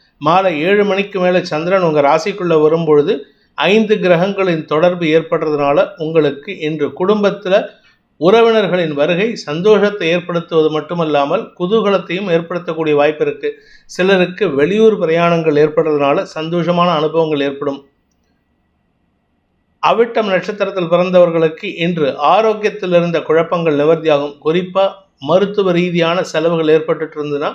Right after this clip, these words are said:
அந்த செலவுகள்லாம் இன்னைக்கு மத்தியானத்தோட உயரத்துக்கு உண்டான வாய்ப்பு இருக்கு. மாலைக்கு பிறகு நற்செய்திகள் வரும்.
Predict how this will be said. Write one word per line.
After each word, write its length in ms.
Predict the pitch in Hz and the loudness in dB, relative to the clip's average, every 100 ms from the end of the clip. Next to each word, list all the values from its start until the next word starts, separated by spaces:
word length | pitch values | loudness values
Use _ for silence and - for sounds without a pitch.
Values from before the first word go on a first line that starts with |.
| - _ _ _ | -10 _ _ _
அந்த 180 | 135 147 139 | -4 -2 -2
செலவுகள்லாம் 680 | 151 170 190 165 156 208 156 | 0 2 4 2 0 -2 -4
இன்னைக்கு 260 | 143 131 | -6 -4
மத்தியானத்தோட 720 | 127 131 170 185 180 180 170 185 | -4 -2 0 0 0 2 2 4
உயரத்துக்கு 540 | 151 147 165 160 151 151 | 4 2 0 -2 -6 -6
உண்டான 240 | 147 143 | -2 2
வாய்ப்பு 300 | 135 147 147 | 2 2 0
இருக்கு. 260 | 139 135 185 - | -4 -6 -12 -8
மாலைக்கு 540 | 131 156 180 180 175 | -2 0 0 -2 -8
பிறகு 280 | 156 156 170 | -6 -4 -4
நற்செய்திகள் 640 | 156 135 180 160 147 143 | -4 -6 -6 -4 -2 -2
வரும். 220 | 139 202 | -2 -4